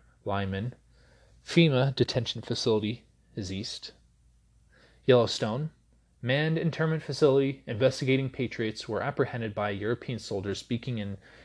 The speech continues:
an unknown language. Federal government assumed custody of the persons and arranged their release.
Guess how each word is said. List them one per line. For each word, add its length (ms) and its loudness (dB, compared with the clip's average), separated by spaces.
an 160 -12
unknown 420 6
language. 640 -4
Federal 320 0
government 340 6
assumed 460 -2
custody 400 0
of 80 2
the 60 -8
persons 580 2
and 320 -6
arranged 540 -6
their 400 0
release. 500 0